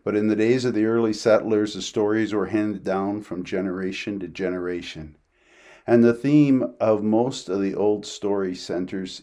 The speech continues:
in, on the belief that it is more blessed to receive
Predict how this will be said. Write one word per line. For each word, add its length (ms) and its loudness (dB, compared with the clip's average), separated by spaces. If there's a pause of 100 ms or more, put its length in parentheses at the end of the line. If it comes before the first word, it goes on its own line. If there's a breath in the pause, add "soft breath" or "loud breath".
in, 440 -6 (600 soft breath)
on 240 2
the 40 -2
belief 640 -2 (140)
that 280 2
it 140 -4
is 240 -2
more 240 -2
blessed 600 -2
to 140 -4
receive 840 -8